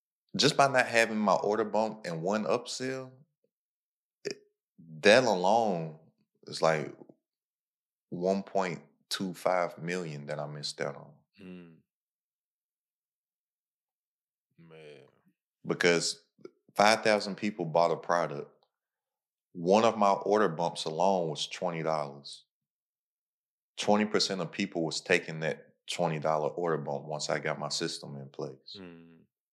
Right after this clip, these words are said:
Speaker 1: So twenty percent of twenty-five thousand people, that's five thousand people.
Speaker 2: Mm-hmm.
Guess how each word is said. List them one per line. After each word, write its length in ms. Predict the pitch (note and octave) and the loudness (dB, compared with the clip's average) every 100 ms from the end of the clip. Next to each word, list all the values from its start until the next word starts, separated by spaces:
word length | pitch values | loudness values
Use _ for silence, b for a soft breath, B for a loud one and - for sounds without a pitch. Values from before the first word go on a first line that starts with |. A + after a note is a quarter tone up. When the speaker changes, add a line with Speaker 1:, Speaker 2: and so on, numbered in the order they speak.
| _ _ _ _ _ _ _ _ _ _ - | _ _ _ _ _ _ _ _ _ _ -12
Speaker 1:
So 640 | - - E2 D#2 D2+ D2+ - - | -2 2 4 4 0 -8 -12 -6
twenty 280 | - F#2+ | 0 0
percent 560 | F2+ F2 - F#2+ F#2+ - _ _ _ - | 0 -2 0 0 -2 -4 _ _ _ -2
of 220 | E3 - _ _ _ _ - - - | -2 -2 _ _ _ _ -20 -20 -12
twenty-five 600 | - G#2 G2 - F#2 F2+ | -2 0 2 2 2 2
thousand 340 | F#2 F#2 E2 D#2 | 2 0 -2 -8
people, 280 | G#2 G2 E2+ | -6 -2 -2
that's 120 | - | -2
five 340 | - E2+ E2+ | 0 2 2
thousand 320 | F2 E2 D#2 | 0 -2 -4
people. 380 | D#2 F2 D#2 C#2+ - | -10 -10 -10 -18 -20
Speaker 2:
Mm-hmm. 500 | F#2+ F2 E2 E2 E2 | -18 -18 -18 -20 -20